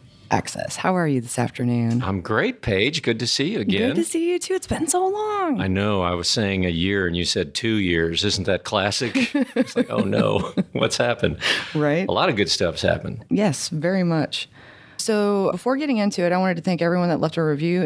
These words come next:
Speaker 1: in iTunes. And, uh, if you want to support the show, please do me a favor and take a few minutes out of your time and leave a review, and you'll get a shout out on the show.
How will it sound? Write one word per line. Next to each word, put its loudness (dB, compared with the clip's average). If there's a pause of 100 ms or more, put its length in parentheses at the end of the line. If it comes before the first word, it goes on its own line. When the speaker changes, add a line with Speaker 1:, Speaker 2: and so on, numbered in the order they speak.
Speaker 1:
in 2
iTunes. 0
And, 2
uh, 0
if -4
you 0
want 2
to 0
support -2
the -2
show, 2
please 0
do 0
me 2
a 0
favor 2
and 2
take 0
a 2
few 0
minutes 0
out 0
of 2
your 0
time 0
and 2
leave 0
a 2
review, 2
and 2
you'll 2
get -4
a -4
shout 0
out 2
on 2
the 0
show. 2